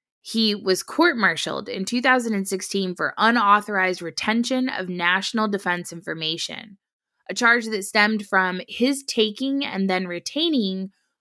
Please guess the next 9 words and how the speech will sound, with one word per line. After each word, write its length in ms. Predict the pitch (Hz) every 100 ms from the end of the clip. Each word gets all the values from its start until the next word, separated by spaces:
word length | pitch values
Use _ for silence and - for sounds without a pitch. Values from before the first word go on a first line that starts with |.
| _ - -
photographs 800 | 294 277 202 156 - 180 - -
of 180 | 170 185
classified 760 | - 208 208 214 226 220 208 202
areas 540 | - 160 156 151 156 -
inside 580 | - 208 202 180 175
the 80 | 170
U 180 | 165 160
S 220 | 160 156
S 200 | 151 151